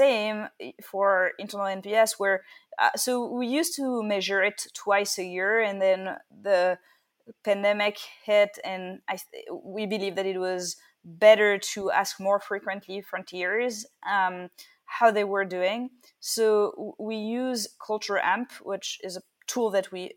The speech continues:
absolutely love. And not only we can know, you know, how happy people are, how engaged they are,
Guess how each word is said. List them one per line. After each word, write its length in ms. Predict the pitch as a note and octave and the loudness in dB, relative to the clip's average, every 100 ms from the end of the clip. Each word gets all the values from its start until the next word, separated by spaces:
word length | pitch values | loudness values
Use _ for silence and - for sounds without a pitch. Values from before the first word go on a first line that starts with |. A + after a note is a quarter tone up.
| _ _ _ _ - | _ _ _ _ 8
absolutely 600 | G#3+ G#3+ G#3 G3+ G3 F#3+ | 8 6 -4 -4 -4 -4
love. 340 | F3+ F3+ A#3 A#3+ _ _ _ _ | 0 2 2 0 _ _ _ _
And 600 | A3 G#3 G3+ G3 F#3+ F#3+ - _ _ | 2 4 4 0 -4 -6 -12 _ _
not 200 | G#3 B3 | -2 0
only 200 | D4 C4+ | 2 0
we 80 | B3+ | 0
can 180 | G#3+ G3+ | -2 -4
know, 460 | G#3+ A3+ A3+ G#3+ - - - | 0 4 4 2 -4 -12 -12
you 120 | G#3 | -8
know, 80 | F#3+ - | -8 -4
how 280 | G#3 G#3 G3 | 2 2 2
happy 360 | F#3 G3+ G3+ G#3 G#3+ | 0 -4 -4 -8 -12
people 220 | G3 F#3 E3 F3+ | -6 -2 0 2
are, 220 | G3 F#3+ F#3 | 4 4 2
how 160 | G3 G3 - F#3+ | 0 0 -2 -8
engaged 440 | F#3 G3 G3+ - | -4 -2 -2 -4
they 120 | G3 | -2
are, 460 | F#3+ F#3+ F#3+ F#3+ | 2 4 6 4